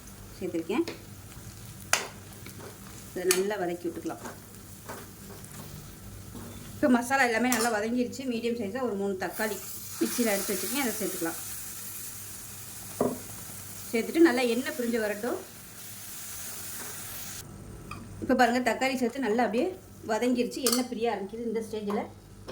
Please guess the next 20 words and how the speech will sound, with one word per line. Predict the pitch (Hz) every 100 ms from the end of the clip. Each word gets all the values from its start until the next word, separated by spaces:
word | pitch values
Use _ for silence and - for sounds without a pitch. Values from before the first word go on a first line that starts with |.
| - -
தண்ணி | 240 247 247
சேர்த்துக்கலாம். | 196 202 220 226
குழம்பு | 233 240 226 202 -
எவ்வளவு | 202 220 220
தேவையோ | 208 240
அதுக்கு | 202 202
தகுந்த | 190 208
மாதிரி | 214 196
தண்ணி | 196
சேர்த்துக்கோங்க. | 202 185 180 294 226
நல்லா | 208 -
சூடு | 294 254
பண்ணிட்டு | 226 190 269
அந்த | 226
தண்ணியை | 185 196 196
சேர்த்துக்கோங்க. | 175 - 165 - - - - - - - - - - - - - - - - - - - - - - - - - - 254
இந்த | 247
குழம்பு | 247 294 247
நல்லா | 262 247
தண்ணியாவே | 226 262 269